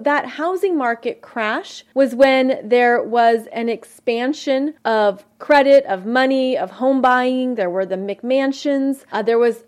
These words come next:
a lot happening, a lot that was related to Sagittarius, which is the go big, spend a lot, get a huge credit line,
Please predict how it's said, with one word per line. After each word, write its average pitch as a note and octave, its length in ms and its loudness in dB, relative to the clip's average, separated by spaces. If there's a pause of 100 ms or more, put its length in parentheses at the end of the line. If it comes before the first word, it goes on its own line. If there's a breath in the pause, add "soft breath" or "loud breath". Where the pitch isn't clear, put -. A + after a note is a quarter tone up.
(140)
a A#3+ 80 2
lot B3+ 500 2
happening, C4 500 -4
a G3+ 80 0
lot A#3+ 560 0 (200)
that A3 260 2
was A#3 260 2
related G#3+ 400 0
to G#3 100 -6
Sagittarius, A3 1000 -2 (400)
which A#3 180 -6
is A#3+ 140 -6
the A#3+ 100 4
go C4 220 8
big, C#4+ 520 4
spend D4+ 360 4
a D4+ 80 8
lot, B3+ 420 4 (220 soft breath)
get C#4+ 160 6
a - 20 2
huge D4+ 460 2
credit C#4 340 4
line, G3+ 420 -2